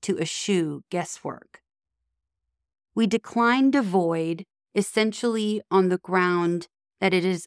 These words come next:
unwise legislation which Congress had the undoubted power to enact, and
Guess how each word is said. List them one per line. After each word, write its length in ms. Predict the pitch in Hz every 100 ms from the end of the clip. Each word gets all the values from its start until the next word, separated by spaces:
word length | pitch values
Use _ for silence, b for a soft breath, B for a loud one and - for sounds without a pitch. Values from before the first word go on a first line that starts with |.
| -
unwise 1200 | 196 233 254 262 240 196 180 180 180 180 180 - - _ 185
legislation 1160 | 185 180 165 - 202 226 233 - 156 120 - - _ _ _ -
which 400 | 196 190 - -
Congress 840 | - 214 208 180 175 175 - - _ _
had 420 | - 214 185 175 170
the 180 | 175 - -
undoubted 840 | 226 254 262 226 202 190 202 180
power 420 | - 185 170 170
to 200 | - 185
enact, 720 | 165 180 160 - _ _ - _ _ _ _ _ _
and 400 | 185 180 175 175